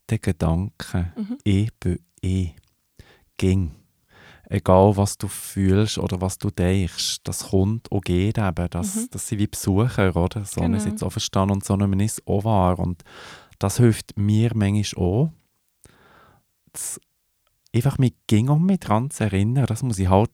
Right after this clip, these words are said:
Speaker 1: vielleicht am Tag zehnmal machen. Und mal muss ich es nicht, mal muss ich es vielleicht noch mehr machen. Zu
Speaker 2: Mhm.
Speaker 1: sagen, hey,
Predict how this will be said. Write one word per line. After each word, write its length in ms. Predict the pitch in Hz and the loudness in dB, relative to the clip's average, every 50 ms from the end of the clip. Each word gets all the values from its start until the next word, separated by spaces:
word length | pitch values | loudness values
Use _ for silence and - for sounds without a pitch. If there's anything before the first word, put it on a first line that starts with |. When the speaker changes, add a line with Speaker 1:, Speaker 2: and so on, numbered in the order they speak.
| - | -4
Speaker 1:
vielleicht 240 | - 104 104 113 - | -2 0 0 0 0
am 140 | 113 107 - | -4 -4 -2
Tag 360 | - 95 101 107 - - - - | 0 2 2 2 0 -4 -6 -2
zehnmal 380 | - 95 101 110 117 123 127 | 0 0 2 2 0 0 0
machen. 440 | 135 135 120 92 - - - - 82 | 0 0 0 0 -2 -4 -6 -4 -2
Und 60 | 87 | 2
mal 300 | 87 90 92 95 101 95 - | 2 4 4 4 2 0 -2
muss 300 | 80 - 87 85 85 87 | -6 -6 -6 -6 -6 -6
ich 80 | 87 | -6
es 60 | 80 | -4
nicht, 240 | 98 101 110 120 - | -2 0 0 0 -2
mal 160 | 95 92 95 | 0 0 2
muss 180 | 104 104 95 - | 2 2 0 -2
ich 80 | 82 - | -4 -8
es 120 | - - | -10 -8
vielleicht 280 | - 85 85 90 - - | -6 -2 -2 -2 0 2
noch 160 | 90 87 101 | 2 2 4
mehr 200 | 113 123 123 120 | 4 4 2 2
machen. 380 | 127 127 110 90 - - - - | 2 2 0 0 -2 -4 -6 -4
Zu 40 | 220 | -2
Speaker 2:
Mhm. 20 | |
Speaker 1:
sagen, 200 | 185 92 - - | 0 0 0 0
hey, 320 | 147 98 101 101 113 120 | 0 0 2 2 2 0